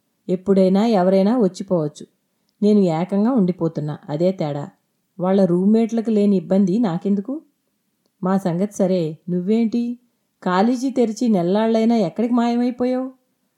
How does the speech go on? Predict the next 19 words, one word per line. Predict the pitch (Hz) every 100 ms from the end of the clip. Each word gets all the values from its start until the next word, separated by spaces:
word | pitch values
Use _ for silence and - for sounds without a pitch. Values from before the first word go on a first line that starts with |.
| -
అమ్మగారి | 156 185 190 226 214
ఇల్లు | 202
వదిలి | 185 175 185
రావాలనిపించలేదా?" | 277 190 185 196 208 208 196 196 180 165 214 349 _ -
అంది | 175 185 208
అనంత. | 165 156 151 - - _ _ _ _ _ _ _ _ _ _ _ 180
తన్మయ్ | 190 226 247
ఏదో | 202 196
అనేలోగా | 202 175 190 190 170 180 156 156 - _ _ _ -
రాజు | 180 185 202 226 196
ఎప్పటిలానే | 185 185 208 220 196 190
సిగ్గుగా | 190 170 170 185 202
వచ్చి | 175 170 262 - 160
అనంత | 170 190
పక్కన | 202 202 196 190
నిలబడి | 180 156 170 208 269 _ _ _ _ _ 196
తన్మయ్ | 208 240 262
వైపు | 240 233 208
చూసి | 196 190 196 175